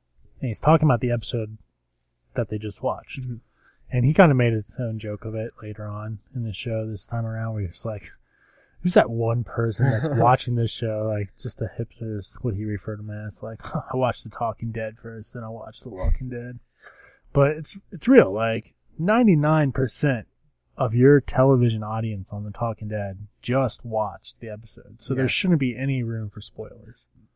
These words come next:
Speaker 2: There's, the only thing I can think of is there's this random person that got home from actually having a life, and they turned the T V on, and like, "Oh, The Talking Dead." Oh, wait, oh, wait, oh, wait.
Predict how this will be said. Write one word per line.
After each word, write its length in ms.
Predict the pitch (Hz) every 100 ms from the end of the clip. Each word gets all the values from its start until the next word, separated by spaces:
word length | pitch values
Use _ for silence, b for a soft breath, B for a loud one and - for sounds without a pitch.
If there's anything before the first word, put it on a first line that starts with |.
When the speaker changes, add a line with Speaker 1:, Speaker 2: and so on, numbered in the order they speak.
| -
Speaker 2:
There's, 320 | 143 151 - _ _ _ -
the 100 | 135
only 180 | 160 240
thing 100 | 196
I 80 | 156
can 120 | 151
think 120 | - 127
of 120 | 123
is 160 | 117 -
there's 160 | 120 110
this 220 | 113 - 107
random 360 | 120 139 143
person 340 | 131 131 - 120
that 160 | 101
got 200 | 120 120
home 220 | 113 127 127
from 180 | 120 113 _
actually 280 | 127 - 135
having 240 | 123 117 113
a 40 |
life, 300 | 113 110 -
and 80 | 110
they 60 |
turned 260 | 110 139 131
the 60 | 113
T 200 | 156 143
V 180 | 123
on, 280 | 123 110 110 _ _ _ _ _ _
and 100 | 120
like, 140 | 120 -
"Oh, 120 | 233
The 80 | 220
Talking 420 | - 175 - 180
Dead." 280 | 170 185 131 - _ _ _ _ _ _ _ _ _ _ _
Oh, 140 | 165 190
wait, 160 | 202
oh, 100 | 208 214
wait, 120 | 226
oh, 180 | 220
wait. 120 | 226